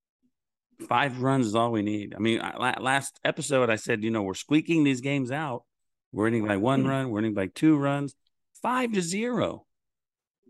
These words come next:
Speaker 1: I, I, I wanna say I'm shocked. I mean, I, I, I am, I guess.
Speaker 2: <laughs>
Speaker 1: Five to, I didn't see that coming. I wouldn't have bet that.
Speaker 2: No, not, not, not against Garrett Cole, not against, you know, the Yankees in Yankee Stadium, backs against the wall.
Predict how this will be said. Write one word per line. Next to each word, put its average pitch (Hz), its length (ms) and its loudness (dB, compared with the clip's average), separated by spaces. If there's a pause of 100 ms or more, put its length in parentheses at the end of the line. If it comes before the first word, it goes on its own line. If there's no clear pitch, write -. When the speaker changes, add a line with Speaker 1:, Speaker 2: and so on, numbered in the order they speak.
(120)
Speaker 1:
I, - 140 -2
I, - 100 -12 (840)
I 127 60 4
wanna 202 220 6
say 135 180 2
I'm 98 120 2
shocked. 139 420 0 (100)
I 98 80 -2
mean, 90 260 0
I, - 200 -4
I, 107 200 -2 (320)
I - 120 0
am, 196 280 2
I 85 80 -2
guess. - 380 -12 (300)
Speaker 2:
<laughs> - 800 -2
Speaker 1:
Five 226 260 2
to, 180 140 4
I 190 100 4
didn't 262 180 4
see 135 120 0
that 107 180 0
coming. 123 320 0
I 175 80 0
wouldn't 196 180 2
have 107 100 0
bet 90 240 2
that. 147 280 -4 (960)
Speaker 2:
No, 165 320 4
not, 190 280 2
not, 208 260 -2 (140)
not 214 180 0
against 190 240 2
Garrett 147 220 0
Cole, 147 360 2
not 143 180 -4
against, 151 440 -6
you 147 120 -2
know, 135 220 -4 (200)
the 165 60 0
Yankees 156 540 0
in 151 160 0
Yankee 147 320 -2
Stadium, 147 520 0
backs 151 360 -4
against 147 240 -4
the 151 80 0
wall. 139 460 -2